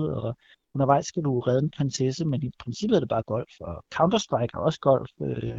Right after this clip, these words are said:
der er der bare nogle golfere, som, øh, hedder nogle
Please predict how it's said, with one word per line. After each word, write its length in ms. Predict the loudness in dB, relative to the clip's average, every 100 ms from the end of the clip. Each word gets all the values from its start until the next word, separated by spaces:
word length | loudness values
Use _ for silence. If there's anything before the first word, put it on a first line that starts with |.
| -10 _ _ _
der 40 | 4
er 40 |
der 80 | 6
bare 220 | 6 6
nogle 160 | 4 6
golfere, 480 | 6 6 2 0
som, 260 | 0 -2 -2
øh, 60 | 0
hedder 260 | -2 -2
nogle 180 | -2 -2